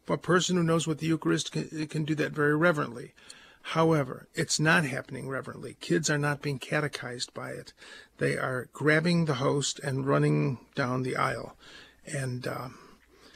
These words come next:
the celebrant of the Mass has no way to ensure that the host isn't desecrated. And that's a, that's a, to me, that's an important thing. So, but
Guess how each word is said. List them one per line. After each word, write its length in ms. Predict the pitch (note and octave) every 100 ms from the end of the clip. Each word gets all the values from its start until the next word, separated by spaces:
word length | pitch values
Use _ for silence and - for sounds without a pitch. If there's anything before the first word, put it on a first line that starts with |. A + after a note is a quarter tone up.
| - - _ -
the 440 | - C#3+ - C#3
celebrant 440 | B2 D#3+ D#3 D3+ C#3+
of 40 |
the 60 | C#3+
Mass 280 | D3 C3+
has 220 | - C3 C#3+
no 200 | D3+ D3+
way 320 | C#3 C#3+ C3+
to 320 | - C#3+ C3
ensure 580 | D3+ B2+ - F3+ D3+ C3
that 220 | B2+ B2+
the 100 | C3+
host 320 | B2+ C#3+ -
isn't 260 | C3+ B2 A#2+
desecrated. 760 | C#3 A#2+ C#3 - C3 B2 B2
And 100 | C3+
that's 200 | C#3+ C3+
a, 200 | C3+ B2 - -
that's 200 | C3+ -
a, 60 | C#3+ -
to 80 | D3+
me, 160 | D3+
that's 260 | C3 C3 -
an 40 | C#3
important 460 | B2 D3 C#3 C#3
thing. 400 | - D3 B2+ B2 - - - - -
So, 480 | - D#3+ D#3+ D#3 -
but 340 | D3+ - F#3